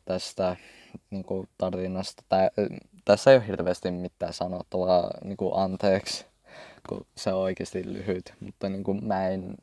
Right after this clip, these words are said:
tiedä, mitä mun pitäisi sanoa, koska niinku William, William on alamaassa, se on siellä loppu-,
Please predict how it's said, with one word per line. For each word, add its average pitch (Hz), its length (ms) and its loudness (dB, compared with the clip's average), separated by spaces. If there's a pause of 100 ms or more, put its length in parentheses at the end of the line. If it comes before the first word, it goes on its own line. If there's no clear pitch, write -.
(320)
tiedä, 95 400 6 (100)
mitä 101 240 4
mun 98 160 0
pitäisi - 360 -8
sanoa, 92 640 -6 (240)
koska - 200 -8
niinku 95 400 -4 (2750)
William, 123 280 6 (380)
William 120 540 6
on 110 400 -2 (920)
alamaassa, 107 880 6 (560)
se - 140 4
on 117 80 8
siellä 101 460 6 (400)
loppu-, 104 680 2